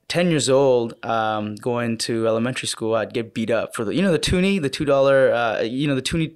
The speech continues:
days at school with the pizza and pop deal. So I got beat up for that toonie. So my mom was like, "Son, you gotta toughen you up." <laughs> So that's when she brought me into, uh, McRory's Boxing Club in September of two thousand.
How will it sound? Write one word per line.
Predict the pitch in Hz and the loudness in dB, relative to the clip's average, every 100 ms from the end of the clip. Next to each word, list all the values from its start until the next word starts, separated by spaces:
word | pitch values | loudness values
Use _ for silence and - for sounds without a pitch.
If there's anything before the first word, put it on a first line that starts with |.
| - 135 | -12 -2
days | 160 151 151 143 | 0 2 0 2
at | 131 - | 0 0
school | - 135 | -4 -2
with | 135 131 | -2 -2
the | |
pizza | - 135 - | -8 -6 -4
and | 123 | -4
pop | - 127 - | -2 -6 -2
deal. | 147 175 180 _ - - - | 2 2 -2 _ -12 -10 -6
So | - | 0
I | - | 2
got | 294 | 6
beat | 226 | 8
up | 226 | 8
for | 190 | 8
that | 175 | 6
toonie. | - 165 143 127 139 - - - - | 6 4 4 2 -2 -12 -14 -14 -6
So | 139 | -2
my | 151 | 0
mom | 175 | 2
was | 160 | 2
like, | 143 | 0
"Son, | 135 156 165 165 160 - _ _ - | 0 0 0 0 -4 -12 _ _ -20
you | - | -8
gotta | 127 | -8
toughen | 113 - - 143 147 | -6 -6 -4 -4 -2
you | 143 | 0
up." | 120 165 | 0 -2
<laughs> | - - - 143 - 180 - 180 - - - - 214 - - - - - - - - - - - | -4 -6 -4 -4 0 -2 0 -2 -2 -4 -6 -2 -2 0 -2 -2 -4 -4 2 4 4 2 0 -2
So | - 202 190 185 | 4 10 10 10
that's | 180 190 190 | 8 6 4
when | 185 | 2
she | 180 | 0
brought | 151 160 160 | 4 4 6
me | 165 165 | 4 2
into, | 156 143 - 147 139 | 2 0 0 2 6
uh, | 127 | 4
McRory's | 131 120 143 135 | 4 2 2 2
Boxing | 123 123 - 117 | 2 0 0 -4
Club | 113 104 | -2 0
in | 107 | -2
September | - - 120 | -6 -4 -4
of | 107 | -4
two | - | -6
thousand. | 113 107 110 104 98 | -4 -2 0 -2 -6